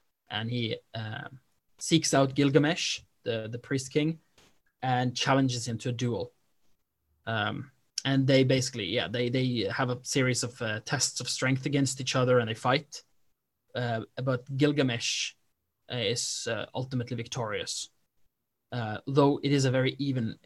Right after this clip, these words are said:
even match. So, um, obviously Gilgamesh uh,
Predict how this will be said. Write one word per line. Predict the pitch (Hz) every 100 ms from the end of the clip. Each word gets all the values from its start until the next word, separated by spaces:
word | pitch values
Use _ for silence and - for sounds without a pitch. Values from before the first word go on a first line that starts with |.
| -
even | 143 131 117
match. | 113 - - - - _ _ _ _ _ _ _ _ -
So, | - 127 123 -
um, | 123 120 117 113 117 _ _ _ _ _ _ -
obviously | 139 139 131
Gilgamesh | 117 151 147 131 113 - - - _ _ _ _ _ _ _ _
uh, | 127 120 113